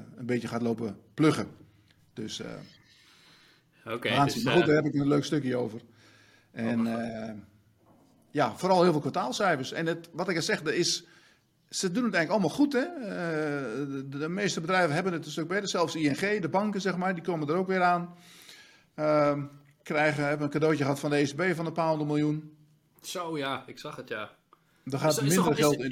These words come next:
Speaker 1: de
Speaker 2: is, is het nog, is het nog
Speaker 1: spot.
Speaker 2: een bizar-, bizarre regeling, eigenlijk? Of, want eigenlijk,
Speaker 1: Ja,
Speaker 2: als ik
Speaker 1: ik
Speaker 2: het goed begrijp, is de regeling als volgt. Ehm, I N G krijgt gewoon een zak met geld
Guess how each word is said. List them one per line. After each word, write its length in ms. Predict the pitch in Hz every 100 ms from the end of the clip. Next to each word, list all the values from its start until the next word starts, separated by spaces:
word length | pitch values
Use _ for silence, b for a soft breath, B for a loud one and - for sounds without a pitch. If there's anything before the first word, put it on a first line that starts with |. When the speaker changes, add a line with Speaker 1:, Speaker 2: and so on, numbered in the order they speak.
| 127 123
Speaker 1:
de 80 | 202
Speaker 2:
is, 120 | -
is 80 | 202
het 80 |
nog, 180 | 202 196
is 80 | 202
het 80 | 175
nog 100 | 185
Speaker 1:
spot. 100 | 202
Speaker 2:
een 60 | 180
bizar-, 480 | 180 - 190 190
bizarre 400 | 156 165 196 190
regeling, 560 | 165 175 170 123 113 135 _ _ _
eigenlijk? 500 | - 120 117 139 180 _
Of, 220 | 120 - - b b b b b b b b b _
want 140 | 139
eigenlijk, 360 | - 214 208 190
Speaker 1:
Ja, 60 |
Speaker 2:
als 60 | 190
ik 60 | 214
Speaker 1:
ik 60 |
Speaker 2:
het 80 | 180
goed 140 | - 254
begrijp, 340 | - 214 208
is 120 | 196
de 80 | 202
regeling 420 | 185 190 185 165
als 140 | 151 -
volgt. 320 | 196 226 - b b _
Ehm, 260 | 151 147 151 - _ _
I 140 | 185 190
N 40 |
G 240 | 170 196 190
krijgt 280 | 185 175
gewoon 300 | - 170 170
een 120 | 147 139
zak 220 | 170 180
met 140 | 156
geld 400 | - 160 180 -